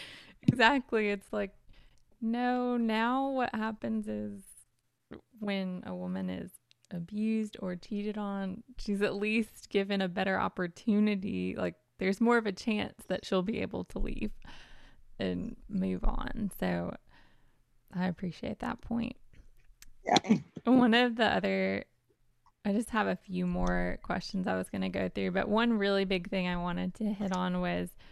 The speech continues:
Speaker 1: you discuss, which I think any woman that listens to this will be able to re-, relate to, women are constantly called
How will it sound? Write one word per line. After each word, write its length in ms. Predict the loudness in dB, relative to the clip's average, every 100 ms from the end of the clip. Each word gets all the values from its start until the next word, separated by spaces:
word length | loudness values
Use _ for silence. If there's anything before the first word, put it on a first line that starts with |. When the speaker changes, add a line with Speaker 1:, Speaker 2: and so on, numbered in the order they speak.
| -20 -20 -20 -4
Speaker 1:
you 160 | 2 4
discuss, 640 | 4 4 6 6 2 -10 -16 -20 -20 -20 -20 _ -12
which 220 | -2 0 2
I 140 | 0
think 240 | 0 -2 -6 -14 -20 _ 0
any 300 | 2 4 4
woman 340 | 2 0 0
that 180 | -2 -2
listens 420 | -4 -2 -4 -4
to 100 | -4
this 260 | -4 -4 -4
will 80 | -4
be 120 | -2
able 180 | 0 -2
to 60 |
re-, 180 | -2 -4 -8 0
relate 380 | 4 6 4 2
to, 320 | 0 0 -2 -6 -20 -20 -20 -20 -20 -20 -20 _ _ _ _ _ -20 -16 -4
women 360 | 2 4 4
are 200 | 2 -2 -6 -14 -8
constantly 840 | 2 4 4 -2 0 0 2 2 2
called 680 | -2 0 4 4 2 0